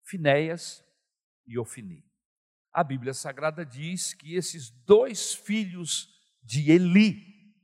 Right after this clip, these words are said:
o sacerdote principal, eram pessoas totalmente perversas, eram enfermas de alma, eram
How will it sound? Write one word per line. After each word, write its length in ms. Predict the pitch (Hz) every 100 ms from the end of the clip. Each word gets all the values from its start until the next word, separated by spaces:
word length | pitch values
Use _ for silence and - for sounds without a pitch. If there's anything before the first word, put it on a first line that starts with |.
| _
o 80 | -
sacerdote 840 | 117 - 160 156 143 113 143 160 -
principal, 800 | 160 185 - 190 - 107 107 - _ _ _ _ _ _ _ _ _ _ -
eram 200 | 151 151
pessoas 540 | 143 147 - 151 139
totalmente 640 | - 147 156 139 135 147 -
perversas, 920 | 156 127 107 92 - - - - - _ _ _ _ _ -
eram 240 | 110 117
enfermas 800 | 123 - - 143 185 151 143 123
de 160 | 107 113
alma, 420 | 92 90 80 - _ _ _ _ _ _ -
eram 240 | 143 160